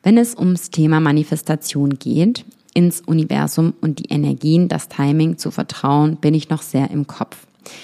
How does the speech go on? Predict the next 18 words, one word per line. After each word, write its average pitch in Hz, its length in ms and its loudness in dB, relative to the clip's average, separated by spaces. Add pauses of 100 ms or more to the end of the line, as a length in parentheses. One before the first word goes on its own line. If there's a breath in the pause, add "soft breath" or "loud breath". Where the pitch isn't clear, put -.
(220 loud breath)
in 180 120 4
meinem 196 200 4
Verstand 139 440 -2
gefangen. 131 460 -4 (600 soft breath)
Ich 156 160 -4
habe 185 180 0
das 190 200 0
Gefühl, 151 520 -2
mir 151 100 -2
fehlt 156 220 2
es 170 140 -6
an 143 120 -4
Vorstellungskraft, - 1080 -2 (360)
dass 160 380 -2
ich 180 300 -2
mir 151 200 4
vorstellen 143 600 -2
kann 160 400 2